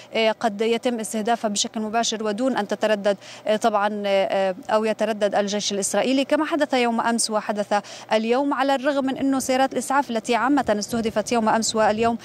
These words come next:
لم تكن موجودة في مناطق، آه، آه، آه، ربما، آه، شديدة الخطورة، ولكنها كانت بالقرب من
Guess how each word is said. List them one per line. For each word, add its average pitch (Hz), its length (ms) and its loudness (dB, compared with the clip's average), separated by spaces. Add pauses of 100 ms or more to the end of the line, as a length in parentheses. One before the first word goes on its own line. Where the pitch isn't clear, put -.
(200)
لم 277 200 4
تكن 233 320 -4
موجودة 226 380 -4
في 220 180 -8
مناطق، 214 440 0 (120)
آه، 202 220 4 (320)
آه، 196 400 4
آه، 202 260 0
ربما، 202 460 0 (340)
آه، 208 320 2
شديدة 214 480 0 (120)
الخطورة، 240 680 2
ولكنها 240 460 -2
كانت 240 500 -2
بالقرب 220 640 0
من 214 180 0